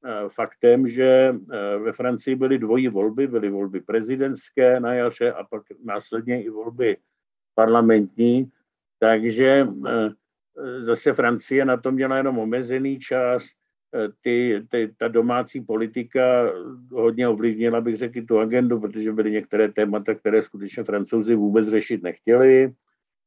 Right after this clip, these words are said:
eh, s ohledem na, eh, kontroverznost doma, že jo, to typicky azylová politika. A, eh, v tomto ohledu si myslím, že se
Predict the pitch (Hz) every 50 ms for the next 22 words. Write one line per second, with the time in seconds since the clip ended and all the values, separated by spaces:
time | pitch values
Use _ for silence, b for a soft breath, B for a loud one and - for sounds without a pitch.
0 | _ _ _ - 139 120 110 110 107 101 - - - 117 107 113 113 107 113 117
1 | 113 113 113 117 117 117 113 110 107 104 - _ _ _ _ _ _ _ - -
2 | 107 104 104 104 101 95 - - 110 107 104 110 110 107 104 110 107 104 98 104
3 | 107 98 90 92 104 101 104 113 123 131 123 113 107 104 101 98 _ - 101 95
4 | _ _ - 98 - 98 - - - - 101 95 98 98 104 107 113 110 104 98
5 | 95 - 104 117 131 127 - - 95 - - 117 113 113 113 - _ _ _ _
6 | _ _ _ _ _ _ _ _ _ _ - 117 123 123 123 123 123 120 123 123
7 | 120 - _ _ _ _ _ _ _ _ _ _ _ _ _ _ _ _ _ -
8 | 180 139 127 123 127 127 123 123 123 123 123 123 123 123 127 131 131 127 123 117
9 | 107 113 123 131 131 131 _ _ - 135 139 143 151 165 165 156 156 160 165 156
10 | 160 160 135 - - 131 120 107 - - - 123 131 131 131 143 143 131 - _
11 | _ _ _ _ _ _ _ - 113 107 117 120 123 127 127 131 131 127 127 127
12 | 110 95 107 107 - - - - 143 131 135 135 131 131 131 131 131